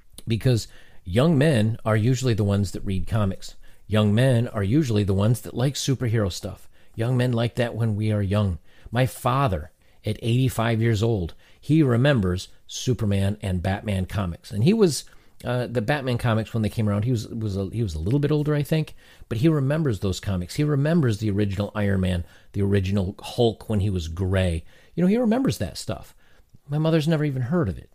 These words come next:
So it's always been kind of a guy thing, just like baseball cards were. But to take it and kind of swi-, swing it over to where now it's yay girl power, again, if it's the message you're trying to send,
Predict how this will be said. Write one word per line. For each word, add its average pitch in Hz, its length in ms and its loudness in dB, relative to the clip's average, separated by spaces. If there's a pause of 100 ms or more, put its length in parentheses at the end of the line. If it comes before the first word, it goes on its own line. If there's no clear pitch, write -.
(360)
So 139 340 2 (220)
it's 139 240 -2
always 156 300 4
been 92 220 -2
kind 98 220 -2
of 87 80 -4
a 92 40 -2
guy 90 240 0
thing, 90 220 -2
just 117 180 -6
like 127 160 -4
baseball 92 420 -4
cards 80 380 -6
were. - 200 -14 (480)
But 135 300 2
to 143 120 0
take 190 320 2
it 208 140 -2
and 135 160 -2
kind 156 200 -2
of 131 80 -2
swi-, - 500 -4
swing 180 400 0
it 156 80 2
over 156 200 0
to 131 140 -6
where 135 300 2
now 131 240 2
it's - 340 -4
yay 120 240 0
girl 156 220 0
power, 98 380 -2 (640)
again, 160 380 4 (180)
if 135 240 -2
it's - 200 -2
the 131 100 -2
message 127 480 0
you're 123 100 2
trying 110 380 0
to - 120 -8
send, 85 380 -2